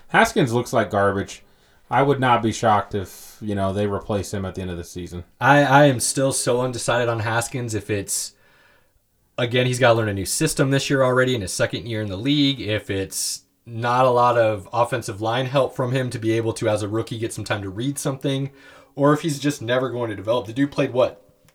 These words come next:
Speaker 2: twelve college starts, somewhere in that neighborhood, and that's all he had before he came out,
Speaker 1: So,
Speaker 2: so.
Speaker 1: I mean, unfortunately for him, he played at Ohio State where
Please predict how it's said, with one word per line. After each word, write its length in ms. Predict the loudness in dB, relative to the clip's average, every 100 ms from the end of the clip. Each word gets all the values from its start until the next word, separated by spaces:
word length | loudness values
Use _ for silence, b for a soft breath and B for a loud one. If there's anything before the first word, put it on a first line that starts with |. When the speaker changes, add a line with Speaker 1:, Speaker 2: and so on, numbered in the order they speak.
| _ _ _ _ -20
Speaker 2:
twelve 640 | -8 4 6 6 4 0
college 380 | -2 0 0 -4
starts, 340 | -2 -2 -2 -6
somewhere 380 | -4 -2 0
in 100 | 0
that 180 | 2 0
neighborhood, 320 | 0 2 2
and 80 | 0
that's 140 | -4 -4
all 220 | 0 0
he 100 | 2
had 260 | 0 -2
before 240 | -4 -4 -4
he 60 |
came 220 | -2 -2 -2
out, 180 | 2
Speaker 1:
So, 60 | 8
Speaker 2:
so. 180 | 8 8
Speaker 1:
I 40 |
mean, 320 | 6 4 2 -6 -6
unfortunately 540 | -2 2 4 4 2 4
for 160 | 4
him, 220 | 4 4
he 100 | 2
played 220 | 2 2 4
at 80 |
Ohio 240 | 4 4 2
State 520 | 0 0 0 0 -4
where 560 | -6 -4 0 -2 -2 -8